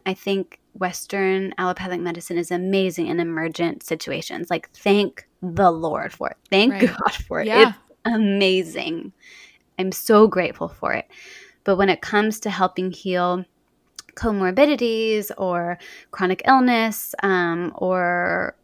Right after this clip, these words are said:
Speaker 1: autoimmune disease doesn't really shine there because it's, you know, it's kind of band-aiding the body
Speaker 2: Right.
Speaker 1: a lot of the times. Um, but also for some people that are really, really ill, it gives them their life back. So every body is different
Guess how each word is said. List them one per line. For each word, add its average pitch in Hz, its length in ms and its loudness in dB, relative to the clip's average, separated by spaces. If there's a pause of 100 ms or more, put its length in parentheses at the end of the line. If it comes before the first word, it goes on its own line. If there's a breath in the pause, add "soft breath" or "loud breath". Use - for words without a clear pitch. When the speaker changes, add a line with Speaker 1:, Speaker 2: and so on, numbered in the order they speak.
(120)
Speaker 1:
autoimmune 190 400 0
disease 233 360 4
doesn't 190 340 2
really 170 200 0
shine 165 360 -2
there 180 140 2
because 180 300 -6
it's, - 260 -8 (140)
you 214 100 -4
know, 170 220 0
it's 180 220 -8
kind 254 260 -2
of 247 120 -4
band-aiding 240 600 4
the 175 80 -2
body 185 540 0 (180 loud breath)
Speaker 2:
Right. 175 140 -10
Speaker 1:
a 185 60 2
lot 175 200 6
of 165 60 -16
the 185 80 -2
times. 180 680 -6
Um, 175 360 2 (220)
but 226 160 -6
also 254 600 -2 (440)
for 226 140 -4
some 190 360 0
people 226 580 -2
that 202 260 -2
are 190 160 -2
really, 185 520 -4
really 180 380 -6
ill, 185 420 -4 (500 soft breath)
it 196 160 -2
gives 165 220 -6
them 151 140 -4
their - 140 -6
life - 280 -8
back. - 260 -6
So 208 340 4 (1200 loud breath)
every 220 340 2
body 180 520 0
is 175 220 -8
different 220 460 -4